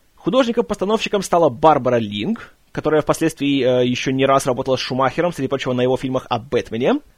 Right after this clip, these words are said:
А монтировать фильм должен был ветеран своего дела Пол Хирш, у которого за плечами были такие вещи, как оригинальные «Звёздные войны», «Кэрри» и «Выходной день» Ферриса Бьюллера. А музыку к фильму подрядился писать, не нуждающийся в представлениях, Джеймс Ньютон Хауард.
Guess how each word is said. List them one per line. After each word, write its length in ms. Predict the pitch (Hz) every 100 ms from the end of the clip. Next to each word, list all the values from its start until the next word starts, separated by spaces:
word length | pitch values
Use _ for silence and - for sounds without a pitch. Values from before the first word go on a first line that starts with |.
| _ -
А 120 | - 123
монтировать 460 | 110 233 269 247
фильм 160 | 262 208
должен 360 | 127 196 180
был 160 | 160 170
ветеран 420 | 120 160 208 127
своего 280 | - 113 117
дела 220 | 165 233
Пол 300 | - 147 156
Хирш, 500 | - 170 117 - - -
у 60 |
которого 260 | 123 170 185
за 60 | 160
плечами 300 | 165 175 156
были 180 | 147
такие 260 | 147 143 160
вещи, 280 | 151 - 143
как 340 | - 120 - -
оригинальные 500 | 120 127 131 120 113
«Звёздные 300 | 123 110 101
войны», 400 | 92 82 151 285 _
«Кэрри» 460 | - 165 185 214 226 -
и 140 | 165 196
«Выходной 420 | 143 135 120 151
день» 160 | 135
Ферриса 320 | 131 113 113 104
Бьюллера. 420 | - 50 - - _ _
А 120 | 123 117
музыку 320 | 240 254 247
к 60 |
фильму 240 | - 233 220
подрядился 420 | 196 131 151 131
писать, 580 | 113 - 247 240 - - -
не 140 | 151
нуждающийся 480 | 170 151 135 117 120
в 20 |
представлениях, 640 | 113 - 120 226 226 214
Джеймс 400 | 110 131 185 -
Ньютон 320 | 107 123 139
Хауард. 540 | 120 - - - -